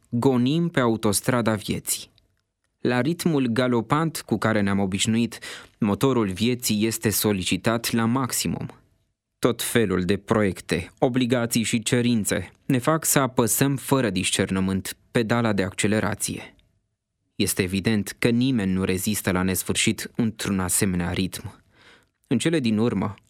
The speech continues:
oboseala și apoi extenuarea ne vor conduce la pierderea sensului existenței.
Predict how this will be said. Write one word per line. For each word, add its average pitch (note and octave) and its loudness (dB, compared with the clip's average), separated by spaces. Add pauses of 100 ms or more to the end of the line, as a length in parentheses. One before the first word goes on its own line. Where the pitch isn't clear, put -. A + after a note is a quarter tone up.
(140)
oboseala A#2+ 2
și G#2 0
apoi A#2 2
extenuarea A2 0 (300)
ne F#2 -4
vor F#2+ 0
conduce G2+ 0
la F2+ -2
pierderea A#2+ -2
sensului G2+ -2 (160)
existenței. - -6